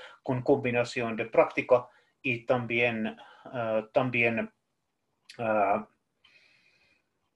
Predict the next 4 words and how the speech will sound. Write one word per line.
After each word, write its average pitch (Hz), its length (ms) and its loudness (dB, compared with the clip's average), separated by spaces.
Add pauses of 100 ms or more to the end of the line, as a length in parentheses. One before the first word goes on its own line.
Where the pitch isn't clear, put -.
(1500)
práctica, 165 600 6 (800)
pronunciación 127 1000 4 (140)
y 135 80 -4
gramática. 117 760 0